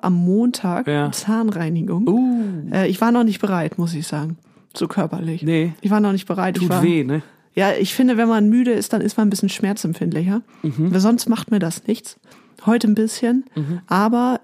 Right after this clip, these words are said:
Speaker 1: viertes Jahr in Folge Combo, ich hab nichts an den Zähnen.
Speaker 2: Ja, stark. Herzlichen Glückwunsch.
Speaker 1: Ja.
Speaker 2: Dass du jetzt mit deiner,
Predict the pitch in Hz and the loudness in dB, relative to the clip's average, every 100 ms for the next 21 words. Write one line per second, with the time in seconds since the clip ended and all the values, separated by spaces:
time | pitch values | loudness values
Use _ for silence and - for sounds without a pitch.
0 | - - 240 220 208 196 185 180 185 175 | -8 -2 0 0 0 0 0 0 0 0
1 | - - 202 185 180 196 196 180 175 - | -2 -2 0 0 0 2 2 2 0 -2
2 | 185 - - 196 190 190 - - 151 156 | -4 -4 -4 2 2 0 -8 -4 -2 -2
3 | - - 165 139 135 123 - 127 117 - | -4 -6 -6 -4 -6 -6 -8 -6 -6 -8
4 | _ _ _ _ 143 131 127 123 131 123 | _ _ _ _ -6 -4 -4 -4 -6 -8
5 | 117 - 170 160 - - 160 - 233 247 | -12 -10 -6 -6 -6 -4 -2 2 2 2
6 | 220 185 156 185 202 202 190 | 2 -2 0 2 2 2 0